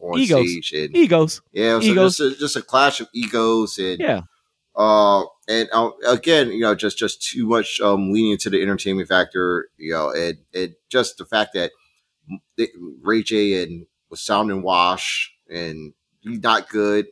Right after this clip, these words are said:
Speaker 1: Like, he was not even that good to begin with.
Speaker 2: No.
Speaker 1: Uh, you know, and it did,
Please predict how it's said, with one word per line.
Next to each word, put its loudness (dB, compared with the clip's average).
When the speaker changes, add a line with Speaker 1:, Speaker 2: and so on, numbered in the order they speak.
Speaker 1:
Like, 0
he -6
was -4
not 0
even -4
that -4
good -4
to -20
begin -6
with. -2
Speaker 2:
No. -12
Speaker 1:
Uh, 4
you 2
know, 4
and 0
it -4
did, -4